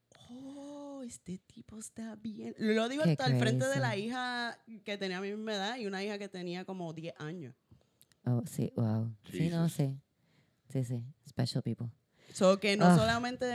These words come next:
Speaker 1: a-, amigo, es como que cualquier persona que tú veas que tiene una conducta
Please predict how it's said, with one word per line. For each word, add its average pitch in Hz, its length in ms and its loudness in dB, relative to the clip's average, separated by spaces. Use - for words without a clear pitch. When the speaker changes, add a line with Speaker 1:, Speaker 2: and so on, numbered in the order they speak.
Speaker 1:
a-, 220 200 -4
amigo, 208 260 0
es 180 80 -8
como 208 280 -4
que 175 380 -4
cualquier 175 520 -4
persona 277 380 -10
que 247 140 -4
tú 233 120 -8
veas 220 200 -4
que 185 120 -8
tiene 170 140 -8
una 208 120 -6
conducta 202 800 -4